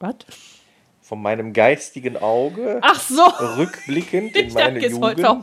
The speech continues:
Speaker 1: noch zur Schule.
Speaker 2: sehe ich, äh, dieses, äh,
Speaker 1: Okay.
Speaker 2: dieses Bild noch.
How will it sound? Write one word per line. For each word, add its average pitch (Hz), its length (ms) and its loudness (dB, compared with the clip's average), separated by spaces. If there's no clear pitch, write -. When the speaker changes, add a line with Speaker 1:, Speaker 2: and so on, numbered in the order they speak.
Speaker 1:
noch 262 60 -4
zur 233 120 -2
Schule. 240 540 -8
Speaker 2:
sehe 127 500 -6
ich, - 220 -14
äh, 123 340 -4
dieses, 120 720 -10
äh, 110 460 -4
Speaker 1:
Okay. 339 440 -12
Speaker 2:
dieses 117 220 -16
Bild 135 340 -8
noch. 98 260 -10